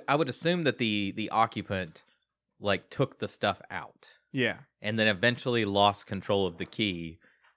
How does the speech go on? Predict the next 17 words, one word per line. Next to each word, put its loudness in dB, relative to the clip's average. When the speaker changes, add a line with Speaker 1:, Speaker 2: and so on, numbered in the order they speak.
Speaker 1:
And -4
then -2
someone 0
went 0
in -10
the -4
room -2
and -8
got -4
the -6
rest -8
of -16
the -10
stuff. -14
Speaker 2:
Yeah, 0
yeah. -10
Um, -2